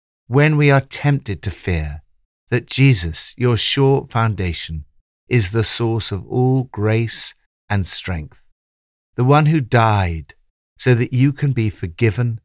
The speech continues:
and experience his great love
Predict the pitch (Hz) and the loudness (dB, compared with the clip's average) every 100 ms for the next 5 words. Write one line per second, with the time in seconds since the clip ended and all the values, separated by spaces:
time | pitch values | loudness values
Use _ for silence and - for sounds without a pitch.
0 | _ _ - 107 104 - - - 135 127 | _ _ -4 -2 -2 -2 -4 0 2 4
1 | 127 113 - _ - 139 135 123 - - | 2 -2 -8 _ -2 2 2 0 -6 -6
2 | 98 95 98 _ _ 92 90 87 82 78 | -2 -2 -4 _ _ -4 -2 0 -2 -4
3 | 71 | -10